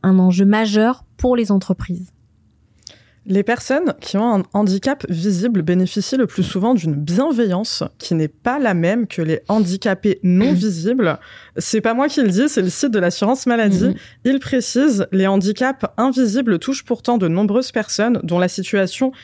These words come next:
Speaker 2: est souvent incomprise et peut provoquer certaines difficultés au quotidien du fait de ce type de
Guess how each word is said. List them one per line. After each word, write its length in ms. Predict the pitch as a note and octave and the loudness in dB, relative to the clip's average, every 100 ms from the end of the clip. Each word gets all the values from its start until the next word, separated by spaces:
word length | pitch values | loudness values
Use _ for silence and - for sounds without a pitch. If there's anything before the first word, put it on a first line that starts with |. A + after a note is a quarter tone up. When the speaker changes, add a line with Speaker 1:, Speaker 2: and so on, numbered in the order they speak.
| - | -8
Speaker 2:
est 80 | F#3 | -6
souvent 400 | F3 G#3+ A3+ C#4 - | -4 0 0 0 -2
incomprise 720 | D4+ D4+ C4+ - A#3+ C#4+ F#3 - - - | -2 2 0 2 -2 0 -4 -8 -12 -2
et 80 | F#3+ | 0
peut 140 | C4 | 0
provoquer 440 | C4+ C4+ A#3 A#3+ D4+ | -2 0 0 0 -2
certaines 460 | C4 - B3+ B3+ | -4 -4 0 0
difficultés 720 | F#3 B3 C#4+ B3 B3+ G#3 C4+ - | 0 -2 -2 -2 -2 -2 -2 0
au 120 | F#3 | -2
quotidien 580 | - C4 - F3+ G#3+ B3+ | 0 -4 -4 -4 0 0
du 120 | F3 | -2
fait 200 | - B3+ | -2 -2
de 100 | F3 | -2
ce 160 | - E3+ | -6 -8
type 300 | - B3+ | -6 -6
de 100 | - | -6